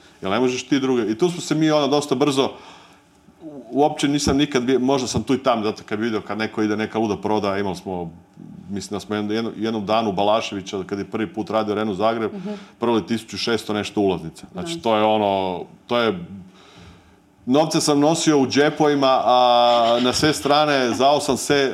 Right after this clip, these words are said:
Speaker 1: e, „Molim vas, pošaljite obračun, ja ne znam kuda radim.” Znači, ono, kad imaš, pazite, bilo, ja mislim, četiristo nešto tisuća kuna u jednom danu,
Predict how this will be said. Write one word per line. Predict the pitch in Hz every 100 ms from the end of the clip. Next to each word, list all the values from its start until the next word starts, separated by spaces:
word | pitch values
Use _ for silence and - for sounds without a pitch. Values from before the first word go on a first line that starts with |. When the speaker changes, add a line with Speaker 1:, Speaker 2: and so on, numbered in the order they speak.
| 92
Speaker 1:
e, | 117
„Molim | 127 143 143
vas, | 131 -
pošaljite | - 113 139 139 135 127 113
obračun, | 135 131 - 127
ja | 127
ne |
znam | 131 123
kuda | 139 135
radim.” | 131 117
Znači, | 123 123 143
ono, | 131
kad | 131
imaš, | 135 123 - - - 539 554 -
pazite, | 107 123
bilo, | 113 120 110
ja | 113
mislim, | 110 117 104
četiristo | - 117 - 104
nešto | 107 -
tisuća | 120 107 - 104
kuna | - 117 101
u | 98
jednom | 110 104
danu, | 110 113 113